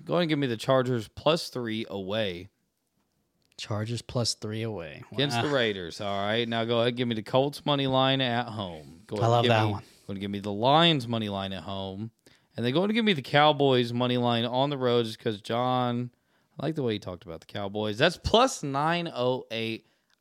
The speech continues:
Speaker 1: I'm putting two units on it. Why not?
Speaker 2: Damn, that's
Speaker 1: Um,
Speaker 2: crazy odds.
Speaker 1: Yeah, really good odds, right?
Speaker 2: Yeah.
Speaker 1: Plus nine oh eight. That
Speaker 2: It is.
Speaker 1: feels really good.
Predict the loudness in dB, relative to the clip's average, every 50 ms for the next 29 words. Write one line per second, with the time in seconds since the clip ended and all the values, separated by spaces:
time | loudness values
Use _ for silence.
0 | _ _ 4 4 6 6 4 2 0 0 -2 -2 -2 -4 -10 -10 -8 -6 -6 -6
1 | -8 -10 -12 -12 -14 -14 -14 -14 -12 -12 -10 -10 -12 -12 -14 _ _ _ _ _
2 | _ _ -6 -2 0 0 0 0 0 0 2 2 2 2 4 4 4 4 4 2
3 | 0 0 0 -2 -2 -4 -4 -4 -4 -4 -4 -6 -6 -8 -10 -14 -16 -18 _ _
4 | _ _ _ _ _ _ _ 2 4 4 4 2 2 2 2 2 2 -2 -4 -6
5 | -8 -8 -10 -10 -10 -4 2 2 4 4 2 -2 -10 -18 _ _ _ _ _ _
6 | _ _ _ _ _ _ 0 2 2 2 2 2 2 4 4 4 4 4 4 2
7 | 0 -2 -2 -2 2 4 4 4 4 4 2 2 4 4 2 4 4 6 6 6
8 | 6 4 0